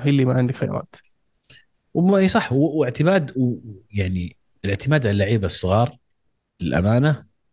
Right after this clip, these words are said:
Speaker 2: شيء ممتاز. تصعيد اللعيبة مت-، الصغار، يعني شفنا كينان يلدز ينزل قدام إنتر، مع إنه ممكن ناس تتوقع إنه كان يكون أساسي كينان يلدز، لكن فجأة شفنا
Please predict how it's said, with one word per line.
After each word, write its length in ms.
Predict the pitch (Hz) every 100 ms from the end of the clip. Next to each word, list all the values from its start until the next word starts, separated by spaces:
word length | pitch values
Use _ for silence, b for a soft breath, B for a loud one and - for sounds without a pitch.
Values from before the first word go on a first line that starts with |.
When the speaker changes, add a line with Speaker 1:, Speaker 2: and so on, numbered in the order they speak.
| _ _ _ _ _ _ _ _ _ _ _
Speaker 2:
شيء 500 | - 127 127 104 92
ممتاز. 640 | 92 92 90 110 90 - _ -
تصعيد 440 | - 104 127 110
اللعيبة 520 | 95 95 90 110 107
مت-، 220 | 92 90 90
الصغار، 560 | 90 - 95 101 95
يعني 460 | 92 87 82 80 - _ _ _ -
شفنا 360 | - 123 98
كينان 300 | 90 - 107
يلدز 380 | 98 101 87 78
ينزل 400 | 92 107 101 92
قدام 360 | 90 90 95 98
إنتر، 400 | 113 113 113 - _ _ b b b b b b _ _ _ _ -
مع 180 | 101 120
إنه 280 | 151 131 127
ممكن 420 | 123 - 143 143 120
ناس 220 | 120 139 -
تتوقع 300 | 147 143 113
إنه 100 | 120
كان 280 | 123 123 117
يكون 260 | 117 151 151
أساسي 380 | - 110 90
كينان 220 | 92 95 90
يلدز، 280 | 85 80
لكن 160 | 90 101
فجأة 200 | 120 110
شفنا 380 | 101 107 110